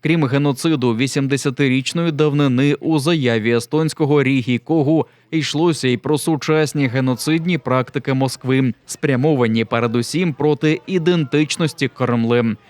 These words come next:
Своєю заявою депутати закликають засудити продовження злочинів проти кримських татар у Криму через систематичні затримання, тортури, викрадення і заборони вивчати рідну мову та послуговуватися нею.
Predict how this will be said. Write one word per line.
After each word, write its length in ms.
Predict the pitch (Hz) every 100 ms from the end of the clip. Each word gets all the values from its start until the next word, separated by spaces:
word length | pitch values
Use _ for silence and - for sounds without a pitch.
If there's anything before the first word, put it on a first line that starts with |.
| _
Своєю 500 | - 151 156 156 151
заявою 640 | 123 139 135 117 110 117
депутати 600 | 117 120 123 123 143 127 117
закликають 680 | 113 123 120 135 139 135
засудити 760 | 117 127 - 147 131 151 147 117
продовження 760 | - 120 107 151 139 147 160 147
злочинів 640 | 165 160 127 131 127 113
проти 360 | 135 139 147 131
кримських 460 | 131 147 147 160
татар 340 | 165 151 127 113
у 60 |
Криму 520 | 107 123 120 165 156 - - _
через 380 | - 160 160 123
систематичні 840 | 156 139 156 147 135 160 - 170
затримання, 800 | 123 123 - 147 170 160 156 147
тортури, 720 | 123 156 131 - 147 175 156 113
викрадення 840 | 107 160 160 147 139 143 147 131 - -
і 140 | 170
заборони 760 | 120 143 131 147 160 139 117
вивчати 680 | 110 131 127 - 170 151 127
рідну 360 | 117 147 135 120
мову 440 | 113 147 156 151 - - _
та 160 | - 180
послуговуватися 1200 | - 180 - 202 185 117 127 123 117 117 123 143
нею. 520 | 139 143 123 120 120